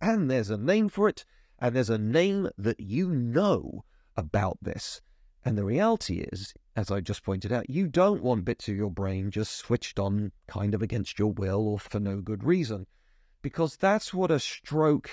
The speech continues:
is. That's a part of, like, intense activity in the brain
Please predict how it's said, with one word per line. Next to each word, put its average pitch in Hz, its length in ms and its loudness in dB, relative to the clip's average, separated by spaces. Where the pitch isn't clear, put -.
is. - 480 -4
That's 139 200 0
a 143 120 0
part 165 360 0
of, 110 200 -4
like, 101 220 -2
intense 151 720 0
activity 147 680 -2
in 190 220 2
the 165 80 4
brain 117 440 0